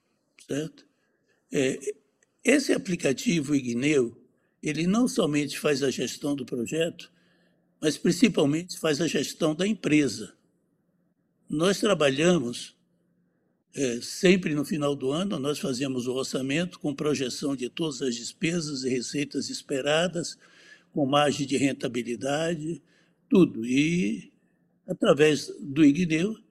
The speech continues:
a gente faz esse acompanhamento, se preciso, até diariamente, certo? É, eu acho que para uma empresa que tá começando, e,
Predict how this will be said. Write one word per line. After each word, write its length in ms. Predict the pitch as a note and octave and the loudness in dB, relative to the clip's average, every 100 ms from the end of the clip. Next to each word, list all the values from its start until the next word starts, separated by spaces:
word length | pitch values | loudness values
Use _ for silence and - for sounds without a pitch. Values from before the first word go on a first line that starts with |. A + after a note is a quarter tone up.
| - | -6
a 60 | C4+ | -2
gente 260 | G#3 G#3 | -2 -2
faz 240 | - G3+ F3+ | 2 2 2
esse 200 | A#3 B3+ | -2 -4
acompanhamento, 920 | F#3 A#3+ - G3+ C#3 D3+ A3 - - _ _ _ _ _ | -4 -4 0 0 0 0 -2 -8 -20 _ _ _ _ _
se 340 | - - G#3 | -16 -6 -4
preciso, 720 | F3+ E3 - - A#3 - D4+ - - | -4 -6 -4 -2 0 -2 -6 -6 0
até 540 | D#3+ - F3+ A#3+ - _ _ - | 0 2 0 0 -6 _ _ -2
diariamente, 960 | D#3 F3+ G#3 C4 B3 F3+ F#3 - - _ _ _ _ _ _ _ _ - | 4 6 4 0 0 0 -4 -10 -16 _ _ _ _ _ _ _ _ -14
certo? 460 | D#3+ D#3+ F3+ - _ _ _ _ - | -8 -6 -8 -14 _ _ _ _ -8
É, 240 | A3+ - _ _ | -8 -8 _ _
eu 240 | - A#3 E4 | 2 2 2
acho 240 | D#4 - | -2 -2
que 140 | A3 F#3+ - _ _ _ - | -2 -2 -4 _ _ _ -2
para 220 | G#3+ C#4+ | 0 2
uma 120 | C#4+ | 2
empresa 460 | G3 - E3 C#3 C#3 | 0 2 0 0 -6
que 140 | C3 | -8
tá 160 | - C#3 | -10 -10
começando, 800 | - B2+ B2 - E3+ C3+ G#2+ G2+ _ _ _ | -8 -8 -6 -4 -4 -4 -10 -18 _ _ _
e, 880 | D#3+ C#3+ C3+ B2+ A#2+ - - - | -8 -4 -4 -6 -8 -12 -12 -12